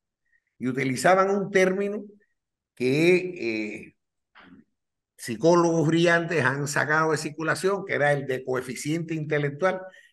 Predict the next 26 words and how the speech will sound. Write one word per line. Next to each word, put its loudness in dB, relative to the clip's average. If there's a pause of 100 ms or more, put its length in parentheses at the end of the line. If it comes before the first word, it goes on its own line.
con -4
el -4
cual, 4
a 2
partir -4
de 0
preguntas 0
elaboradas 2
por -4
especialistas -4 (320)
de -2
las -2
más -4
diversas, -2 (440)
eh, -4
se -4
trataba 4
de 2
cuantificar -2 (460)
un -2
fenómeno -2
tan 0
complejo 0 (380)
como -2
la -2
inteligencia. -4